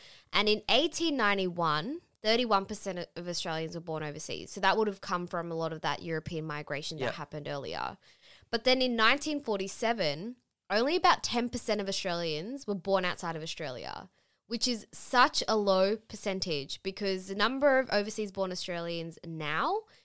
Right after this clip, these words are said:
Speaker 1: has increased significantly, and it increased from about the nineteen eighties onwards. So if you think about the people who were born or alive around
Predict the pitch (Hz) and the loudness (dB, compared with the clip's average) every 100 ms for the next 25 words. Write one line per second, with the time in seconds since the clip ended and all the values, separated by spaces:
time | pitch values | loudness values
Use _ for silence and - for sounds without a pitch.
0 | _ 220 208 220 - 240 247 - 262 247 | _ -4 -2 -4 -2 -2 0 -4 -4 -2
1 | 254 - 240 226 175 160 170 190 196 220 | -4 -4 -4 -2 -2 -2 -2 -6 -6 -4
2 | 220 - 208 190 185 170 190 170 165 170 | -2 -2 -4 -2 0 -2 -2 -4 -4 -4
3 | 180 - 160 160 160 156 160 90 - - | -6 -6 -6 -6 -6 -6 -6 -8 -10 -14
4 | - - - - 247 247 269 269 339 320 | -18 -20 -16 2 4 4 -2 0 0 4
5 | 302 269 - - 226 247 254 262 233 214 | 4 4 0 -6 -4 -4 -2 0 0 0
6 | 190 _ - 202 208 214 202 202 - 190 | -2 _ -4 2 2 2 2 0 0 2
7 | 185 185 208 196 185 180 175 | 6 6 6 4 2 2 -2